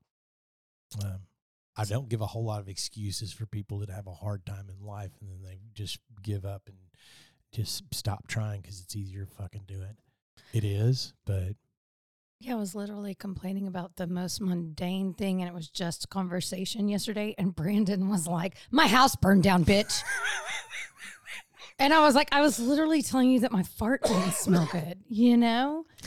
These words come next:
Speaker 2: I mean, come on, man. Come on. Well, I mean, this is a menagerie of things. I feel like we should have you on for a second, third, and nineteenth <laughs> episode.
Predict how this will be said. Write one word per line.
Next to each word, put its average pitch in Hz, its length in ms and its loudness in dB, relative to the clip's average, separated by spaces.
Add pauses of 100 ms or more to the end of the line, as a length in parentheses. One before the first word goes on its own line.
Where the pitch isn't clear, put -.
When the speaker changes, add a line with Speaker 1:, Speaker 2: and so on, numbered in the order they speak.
(260)
Speaker 2:
I 294 120 2
mean, 285 180 4
come 330 220 0
on, 311 280 2
man. 165 440 -2 (400)
Come 302 200 -4
on. 175 280 -6 (480)
Well, 269 220 0
I 262 80 -2
mean, 269 220 2
this 277 220 -4
is 311 120 -6
a 320 60 -4
menagerie 190 640 -2
of 170 120 -10
things. 202 180 0
I 170 80 -2
feel 262 180 -2
like 254 220 -4
we 190 80 -2
should 165 200 -8
have 170 200 -10
you 170 140 -10
on 175 200 -8
for 165 140 -14
a 165 80 -8
second, 175 380 -12
third, 170 200 -6
and 151 160 -4
nineteenth 180 560 -6 (540)
<laughs> - 200 -8
episode. 311 580 2